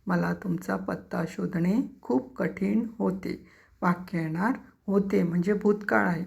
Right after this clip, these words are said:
म्हणून was आलेला आहे बघा खाली वाक्यात. "It was very hard for me to find your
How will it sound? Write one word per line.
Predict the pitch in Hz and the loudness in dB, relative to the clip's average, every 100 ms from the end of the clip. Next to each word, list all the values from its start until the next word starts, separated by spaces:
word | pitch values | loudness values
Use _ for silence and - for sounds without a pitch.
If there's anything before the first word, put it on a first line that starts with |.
| - | -4
म्हणून | 190 208 | 0 2
was | 202 196 196 190 | 4 4 4 2
आलेला | 175 175 170 | 0 0 -2
आहे | 170 165 | -2 -4
बघा | 175 175 160 - | -6 -8 -8 -4
खाली | 180 165 | -2 -2
वाक्यात. | 160 170 - 185 - - - _ | -4 -8 -12 -14 -14 -20 -20 _
"It | 220 226 214 | -2 0 2
was | 185 180 185 185 170 | 4 4 2 -2 0
very | 190 190 | 2 2
hard | 269 - 180 180 | 0 2 0 0
for | - 185 180 175 | -4 -2 0 0
me | 170 170 196 269 - - _ - | 0 2 4 2 -4 -20 _ -2
to | 208 | -2
find | 208 190 190 214 196 | 2 2 4 2 2
your | 170 180 | 2 0